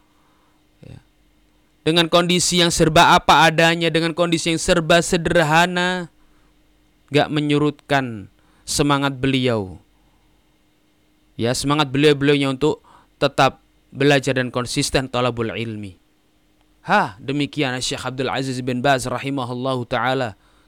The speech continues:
Kebutaan yang menimpa pandangan mata beliau tidak menyurutkan semangat beliau untuk terus lanjut belajar thalabul ilmi. Justru bangkit.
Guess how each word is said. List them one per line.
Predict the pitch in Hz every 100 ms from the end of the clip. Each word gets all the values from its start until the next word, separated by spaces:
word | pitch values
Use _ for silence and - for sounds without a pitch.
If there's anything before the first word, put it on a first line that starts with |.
| -
Kebutaan | 135 135 143 127 156
yang | 151 151
menimpa | 170 170 151
pandangan | 143 139 151 175 175
mata | 170 175 156
beliau | 143 147 160 139 - _ _
tidak | 135 120 113 113
menyurutkan | - 110 113 117 127 - 113
semangat | - 110 113 135 160 160
beliau | 156 156 165 156 - - -
untuk | 127 131 -
terus | 139 139 123
lanjut | 131 156 151 139 110
belajar | 131 151 147 131
thalabul | 131 147 139 131 123
ilmi. | 131 170 175 131 90 _ _ _ _ _ _ _ _
Justru | 160 151 - 143
bangkit. | 117 120 131 156 151 165